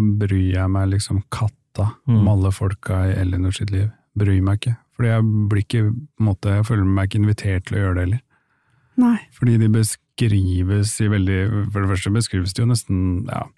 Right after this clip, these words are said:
Speaker 1: hun har, har denne kjæresten, men, eh, det er ikke så veldig mye positivt ved han, ifølge Elinor, på en måte, eller er sånn, det er liksom vanskelig å skjønne hva hun ser i han, og det er på en måte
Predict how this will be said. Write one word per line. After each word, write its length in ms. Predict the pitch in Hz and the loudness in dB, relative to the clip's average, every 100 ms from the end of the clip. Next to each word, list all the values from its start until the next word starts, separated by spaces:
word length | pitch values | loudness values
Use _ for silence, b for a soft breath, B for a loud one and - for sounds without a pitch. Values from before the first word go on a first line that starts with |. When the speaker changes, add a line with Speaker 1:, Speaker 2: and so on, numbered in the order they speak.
| b b b b b - | b b b b b -2
Speaker 1:
hun 100 | 110 | 2
har, 180 | 101 101 | 4 2
har 280 | 113 110 113 | 2 0 2
denne 200 | 107 98 | 2 0
kjæresten, 540 | - 104 95 - - 127 | 0 -2 -4 -6 -2 0
men, 220 | 120 110 | 2 2
eh, 280 | 107 101 101 104 _ - _ _ _ _ | 2 0 -2 -4 _ -20 _ _ _ _
det 120 | 123 - | -20 -12
er 40 | 113 | -8
ikke 140 | - | -2
så 100 | 156 | 2
veldig 160 | 135 104 | 4 4
mye 140 | 101 | 2
positivt 600 | - - - 120 104 - 117 | -2 -6 -2 -2 -2 -2 -2
ved 280 | 104 95 95 | 0 0 0
han, 260 | 98 165 190 | 2 2 4
ifølge 480 | 175 175 156 160 156 | 2 0 0 0 0
Elinor, 340 | 160 170 185 196 | 2 2 0 0
på 100 | 190 | 0
en 80 | |
måte, 200 | 185 208 | 0 2
eller 200 | 208 180 | 2 2
er 140 | 170 151 | 4 4
sånn, 160 | 156 139 | 4 4
det 80 | |
er 80 | 147 | 4
liksom 160 | 139 135 | 4 4
vanskelig 320 | 110 - 113 | 2 -2 -4
å 80 | 107 | 0
skjønne 260 | 104 101 | 0 2
hva 200 | 101 98 95 | 2 2 2
hun 320 | 101 98 101 | 2 0 -2
ser 240 | - 95 92 | -2 -2 0
i 80 | 104 | 0
han, 180 | 113 | 0
og 80 | 127 | 2
det 80 | 123 | 0
er 60 | 117 | 0
på 80 | 127 | 0
en 80 | 120 | -2
måte 180 | 123 | 0